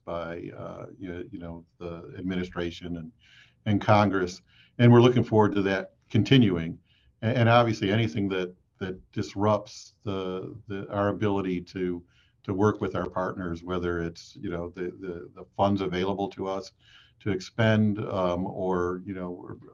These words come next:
other restrictions that may come from, from, uh,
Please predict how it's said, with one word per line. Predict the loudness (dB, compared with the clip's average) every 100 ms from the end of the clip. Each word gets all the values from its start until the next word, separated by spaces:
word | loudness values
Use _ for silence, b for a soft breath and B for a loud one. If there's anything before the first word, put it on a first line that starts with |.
| -4
other | 0 2 2
restrictions | 0 -4 -6 -6 -8 -8
that | -8
may | -8 -8
come | -8 -8 -10 -10
from, | -12 -12 _ b b b b
from, | -2 0 0 0
uh, | -2 -4 -8